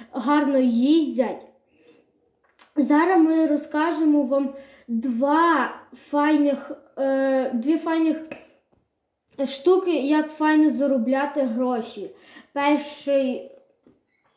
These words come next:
Ви заходите з друзями в ваш клан,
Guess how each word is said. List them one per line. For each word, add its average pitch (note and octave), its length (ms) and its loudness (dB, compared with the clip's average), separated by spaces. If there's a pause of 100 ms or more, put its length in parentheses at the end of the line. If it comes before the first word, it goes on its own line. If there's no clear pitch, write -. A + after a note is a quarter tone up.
(280)
Ви C#4+ 580 2
заходите D#4+ 840 0 (1040)
з C4+ 160 -4
друзями D#4 840 4
в D4+ 440 -2 (500)
ваш D4 600 0
клан, C4+ 680 2